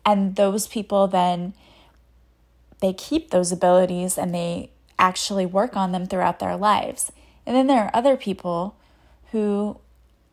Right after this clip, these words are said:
had the ab-, like, well, we all had the ability. Let's just say that. We all have the ability. We're born with it. So, but there are some people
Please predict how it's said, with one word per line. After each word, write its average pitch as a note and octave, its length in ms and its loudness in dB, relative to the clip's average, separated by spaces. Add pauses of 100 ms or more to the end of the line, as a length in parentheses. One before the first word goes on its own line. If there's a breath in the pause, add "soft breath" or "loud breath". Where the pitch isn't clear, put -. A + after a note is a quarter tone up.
(320)
had G#3+ 360 2
the G#3+ 160 2
ab-, G3+ 320 -4
like, G#3 220 -8
well, G3 120 4
we G#3+ 140 0
all F3 180 6
had F#3 180 -10
the - 80 -10
ability. - 360 -8
Let's - 200 2
just - 120 -4
say - 100 -2
that. - 180 -4
We G3+ 120 0
all A3+ 220 8
have A3 220 -2
the F#3+ 100 0
ability. - 540 -6
We're G3 120 2
born F3+ 280 -4
with - 180 -6
it. - 220 -10 (500 soft breath)
So, A3 160 -2
but G#3 140 0
there G3 200 8
are G3 60 -2
some C#4+ 240 2
people G#3 500 0